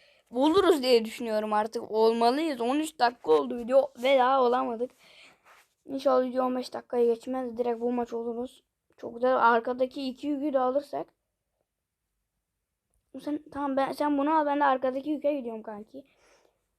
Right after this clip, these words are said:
Şuradan alayım. Sen savaş, sen savaş. Sen de yük kazan. Ben buradakileri alırım. Şöyle hemen arkadaşlar vuralım, vuralım, vuralım. Aldım, çok güzel yükleri aldım.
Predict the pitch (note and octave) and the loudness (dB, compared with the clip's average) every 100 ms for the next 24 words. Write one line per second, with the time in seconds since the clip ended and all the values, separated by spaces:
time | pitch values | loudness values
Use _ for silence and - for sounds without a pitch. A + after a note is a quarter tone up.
0 | _ _ _ _ - A3+ A3+ A3+ B3+ - | _ _ _ _ -14 -12 -12 -10 -8 -2
1 | E4+ C4+ D4+ D#4 C4 C#4 B3+ C#4 B3+ C4 | 0 2 2 2 -4 -6 -4 -6 -6 -6
2 | D4 C4 A3+ - G#3 G#3 A3+ A#3+ A#3+ B3 | -4 -6 -8 -10 -10 -8 -8 -6 -6 -6
3 | B3 A3+ G#3+ G#3+ G3+ - _ _ _ _ | -6 -8 -10 -10 -12 -16 _ _ _ _
4 | _ _ _ _ _ _ _ A3 A3+ A3+ | _ _ _ _ _ _ _ -12 -8 -6
5 | A3 G#3+ G#3+ G#3+ A3+ A3 A#3 A#3 G#3+ G#3 | -6 -6 -8 -10 -8 -6 -4 -2 -2 -6
6 | A3+ A3+ G#3 G#3+ A3 A#3 G#3 G#3 - _ | -6 -4 -4 -8 -8 -8 -8 -10 -16 _
7 | _ _ _ _ - A3+ A3 A3+ A3 G#3 | _ _ _ _ -8 -2 -2 -2 -6 -8
8 | - - - A3 G#3+ G#3 G3+ _ G#3 G#3 | -10 -12 -12 -8 -6 -6 -10 _ -12 -10
9 | G#3 G#3 G3+ A3+ | -8 -8 -8 -12